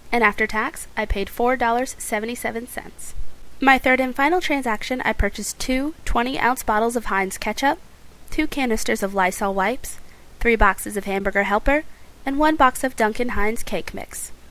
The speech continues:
The Heinz ketchup is not on sale, but retails for two dollars nineteen cents each. I used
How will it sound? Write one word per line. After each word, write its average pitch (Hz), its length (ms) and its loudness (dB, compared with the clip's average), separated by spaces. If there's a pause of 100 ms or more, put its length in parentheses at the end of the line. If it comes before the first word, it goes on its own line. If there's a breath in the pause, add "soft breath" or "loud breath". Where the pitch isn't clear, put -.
The 233 100 -2
Heinz 220 260 2
ketchup 240 400 0
is 214 160 0
not 208 160 4
on 208 140 0
sale, 247 440 -2
but - 140 -2
retails 214 340 -2
for 202 100 -4
two 214 200 -2
dollars 202 340 2
nineteen 202 380 0
cents 196 320 -4
each. 277 320 -4 (360 loud breath)
I 220 120 4
used 202 400 -4